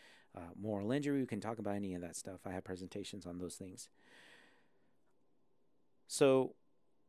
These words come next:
with that note, we're coming to a close, and I wanna give my thanks to people out there. First, I wanna give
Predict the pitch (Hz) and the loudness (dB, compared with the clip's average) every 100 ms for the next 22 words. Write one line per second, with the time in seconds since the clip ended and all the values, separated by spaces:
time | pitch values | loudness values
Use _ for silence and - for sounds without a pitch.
0 | _ _ _ _ - - 127 - 143 98 | _ _ _ _ -16 -2 0 0 -2 -2
1 | 92 80 - - - - - - - - | -6 -8 -16 -20 -20 -20 -20 -20 -20 -20
2 | - - - - - - 120 95 - 113 | -20 -20 -20 -20 -20 -12 -10 -6 -4 -4
3 | 101 - 104 98 - 82 87 - - - | -4 -2 -2 -2 -6 -8 -10 -12 -14 -20
4 | - _ _ - 101 104 120 117 120 117 | -20 _ _ -10 -4 2 4 6 6 4
5 | - 117 101 - - - 95 92 87 82 | 2 2 2 -2 -8 -6 -6 -6 -8 -8
6 | 95 90 - - - 120 110 110 104 98 | -10 -10 -14 -20 2 4 4 2 0 0
7 | 101 92 - | 0 0 -4